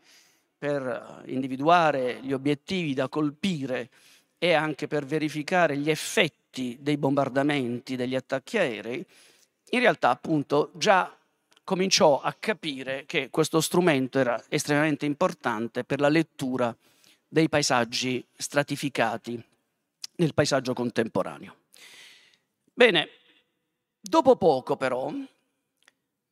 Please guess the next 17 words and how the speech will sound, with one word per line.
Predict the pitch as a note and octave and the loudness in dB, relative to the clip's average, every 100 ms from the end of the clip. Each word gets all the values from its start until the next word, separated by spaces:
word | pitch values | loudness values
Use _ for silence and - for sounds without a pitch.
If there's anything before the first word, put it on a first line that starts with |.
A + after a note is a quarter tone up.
| _ _ _ | _ _ _
sempre | - - F#3+ D3+ | -10 -6 -2 0
nel, | D3+ D3 D3+ C#3 C3 B2 - _ | 2 0 0 0 0 0 -8 _
nel | D3+ C#3+ C3+ C#3+ C3+ G2+ G2 | -6 -6 -4 -6 -6 -10 -12
quarantatré, | - C#3 D#3 E3 C4+ C#4 - B2+ - _ _ _ _ - | 0 2 2 0 0 0 -2 -6 -8 _ _ _ _ -4
l'allora | E3+ G#3 A#3 G3 | -2 2 0 0
tenente, | F#3 F3+ D#3 C3 A#2+ A2+ - | 0 0 0 -4 -12 -16 0
poi | F#3 D#3 C3 | 2 2 -2
in | C#3 | -6
realtà | C3+ C#3+ F#3 | -4 0 0
diventato | D3 C3+ C3 D#3 C#3 C3+ | 0 -6 -4 -4 -4 -4
capitano, | C#3+ - - E3+ A#2 A2+ A2+ A#2 A#2 | -6 -6 -2 -2 -2 -4 -6 -8 -10
promosso | - D3 C#3+ - | -6 -4 -2 -2
capitano | D#3+ G3 B3+ F#3+ A2+ A2 - - - - - - | -2 -2 2 4 2 -4 -12 -20 -20 -20 -20 -4
dell'esercito | D#3 D#3+ E3 G3+ - F3+ C4 | 0 2 2 0 0 0 0
inglese, | C4 E3 C3 C3 D3+ F3 - _ _ _ - | 2 2 2 0 0 0 -4 _ _ _ -18
fu | - D4 G#3+ - | -4 2 2 2
inviato | A#3+ C4 A#3+ C#3+ G2+ A2 C#3+ - - | 4 4 6 6 4 0 -2 -2 -6